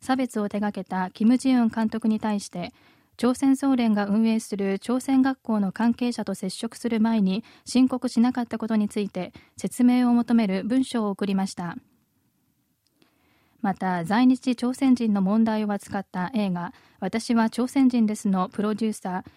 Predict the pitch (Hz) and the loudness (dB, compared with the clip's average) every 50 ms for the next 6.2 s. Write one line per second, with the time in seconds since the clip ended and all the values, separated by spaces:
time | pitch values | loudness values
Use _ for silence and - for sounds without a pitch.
0 | _ _ _ _ - - 240 247 240 226 247 247 254 247 - 233 220 214 - - | _ _ _ _ -6 -4 -2 0 0 0 2 0 0 2 0 0 -2 -2 -4 -6
1 | - - 180 185 - - - - - 226 254 - - 277 269 262 269 269 - - | -6 -4 -4 -4 -6 -8 -8 -4 -2 -2 -2 -2 0 2 2 2 2 2 -2 -2
2 | 233 226 220 214 - - - 214 220 214 214 - 202 190 190 196 214 - - 208 | -2 0 -2 -2 -4 -2 -2 0 0 0 -2 -2 -2 -2 -2 -2 -4 -2 2 4
3 | 214 254 262 262 254 269 269 262 - 254 233 226 220 220 214 - 226 226 220 - | 4 6 6 6 6 4 4 2 2 2 2 2 2 0 0 -2 -4 -4 -4 -6
4 | - 196 185 185 196 220 _ _ _ - 214 185 214 247 254 254 254 254 240 233 | -4 -2 0 0 -2 -2 _ _ _ -4 -2 0 0 2 2 2 2 2 4 4
5 | 233 226 220 247 247 247 - 226 208 190 185 - 196 190 190 185 190 196 - - | 4 4 4 4 2 2 0 -2 -2 -2 -2 -2 -2 -2 0 0 -2 -4 -6 -8
6 | 185 170 180 | -10 -12 -12